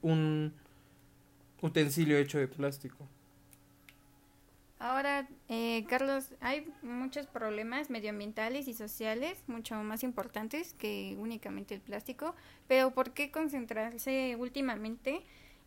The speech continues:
Speaker 2: en el plástico y su utilidad? Este, se, cabe recalcar que este plástico está hecho a base de petróleo, básicamente. ¿Por qué?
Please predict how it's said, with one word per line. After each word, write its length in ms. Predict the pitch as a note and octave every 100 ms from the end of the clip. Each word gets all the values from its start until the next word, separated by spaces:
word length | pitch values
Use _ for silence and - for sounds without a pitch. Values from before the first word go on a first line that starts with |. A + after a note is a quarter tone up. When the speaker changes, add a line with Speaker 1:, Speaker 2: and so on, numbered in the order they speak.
| -
Speaker 2:
en 600 | A3+ A3+ A3+ A3 A3 G#3+
el 120 | G#3+
plástico 600 | G#3+ B3 C4 C4 C#4 B3
y 120 | A#3+ G#3+
su 100 | A3
utilidad? 580 | G#3 G3+ G#3 G#3+ C4+ D4 -
Este, 800 | A#3+ C4 C4 C#4 C#4 A#3+ G#3 A3
se, 460 | A#3+ A3+ A3 A3+ - - - - -
cabe 180 | C4 D#4+
recalcar 440 | D#4 A#3+ A#3+ B3+
que 120 | C4
este 480 | C4 C4+ C4 A3 F3 - -
plástico 600 | A3+ A#3 C4+ C4+ E4 G4+
está 400 | E4 - A#3+ A#3+ - - -
hecho 340 | - A3 B3 B3+
a 40 |
base 240 | A3 G#3 A#3
de 140 | G#3
petróleo, 600 | - F#3+ C4+ D4 C4 G#3+ - - - - -
básicamente. 760 | A3+ A#3 C#4 A3+ A3+ B3+ C4 A#3 - - - - - - - - - - - -
¿Por 160 | A3
qué? 120 | G#3+